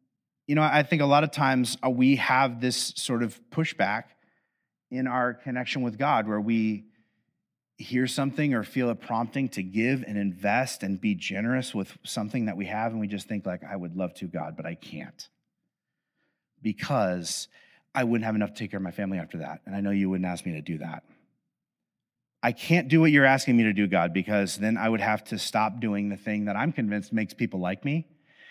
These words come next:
and I don't want people not to like me, and so I can't, I can't do what you're asking me to do because I've got, I, I have to do, I, you know, I can't do that because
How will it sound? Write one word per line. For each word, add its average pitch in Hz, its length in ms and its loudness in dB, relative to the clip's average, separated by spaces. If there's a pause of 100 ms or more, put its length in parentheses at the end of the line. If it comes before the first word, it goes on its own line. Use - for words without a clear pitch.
(180)
and 117 120 0
I 120 60 2
don't 123 160 2
want 123 160 0
people 113 220 0
not 110 200 0
to 110 60 -8
like 101 320 0
me, 85 340 -4
and 98 140 -6
so - 180 0
I 104 120 2
can't, 117 460 -4 (380)
I 101 60 -10
can't 127 460 0
do 131 180 6
what 123 100 4
you're 110 140 4
asking 113 300 2
me 110 100 4
to 95 120 0
do 95 320 0 (520)
because 98 200 -2
I've 95 120 -2
got, 98 320 4
I, 98 160 -2 (160)
I 95 80 -4
have 104 240 0
to 104 100 -4
do, 107 180 -2
I, 131 80 4
you 147 160 4
know, 156 80 4
I 151 60 2
can't 196 320 6
do 156 140 8
that 156 220 6
because 135 400 4